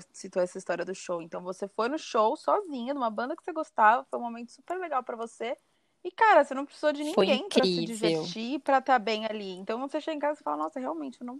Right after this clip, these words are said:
Speaker 1: não preciso de ninguém", sabe?
Speaker 2: Sim.
Speaker 1: Aquela sensação de que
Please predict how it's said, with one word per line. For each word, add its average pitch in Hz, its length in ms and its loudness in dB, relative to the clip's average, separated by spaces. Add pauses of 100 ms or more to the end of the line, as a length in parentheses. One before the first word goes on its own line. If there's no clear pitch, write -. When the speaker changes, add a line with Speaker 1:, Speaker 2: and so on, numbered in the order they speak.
Speaker 1:
não 269 120 -12
preciso - 260 -10
de 277 100 -4
ninguém", 294 380 -2
sabe? 202 220 2
Speaker 2:
Sim. 190 120 2
Speaker 1:
Aquela 214 180 4
sensação 226 480 -2
de 240 100 -6
que 254 300 -4